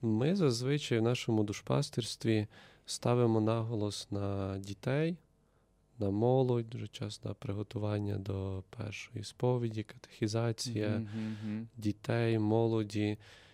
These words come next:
Speaker 1: І десь дорослі, е, ну, залишаються якби поза в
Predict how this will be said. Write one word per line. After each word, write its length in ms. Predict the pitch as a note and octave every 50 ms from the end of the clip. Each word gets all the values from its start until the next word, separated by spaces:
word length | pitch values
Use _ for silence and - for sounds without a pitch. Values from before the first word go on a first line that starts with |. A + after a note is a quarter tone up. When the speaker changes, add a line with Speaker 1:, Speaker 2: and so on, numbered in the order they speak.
| - _ -
Speaker 1:
І 60 | G#2
десь 520 | G2 - B2 C#3+ E3 E3 - - - - - - _ _ -
дорослі, 1000 | G#2+ G2+ G#2+ G#2+ A2+ C3+ D3+ D#3+ D#3 - - - - A#2 A#2 B2+ D3 D#3+ F3+ E4+ E4+ C#4+ -
е, 640 | A2+ A2+ A2 G#2+ G#2+ G#2+ G#2 G#2+ G#2+ G#2+ G#2+ G#2+ G#2+ G#2+ A#2 A#2+ C#3
ну, 180 | C#3+ C3+ A2+
залишаються 800 | G2+ A2 A2+ A2+ A2+ - - - - C#3 C#3 C3 A#2+ - - C3
якби 240 | A#2+ A2+ A2 A#2 A2+
поза 420 | - - C#3 C3 A#2+ G#2 G2+ F#2 G2
в 100 | G2+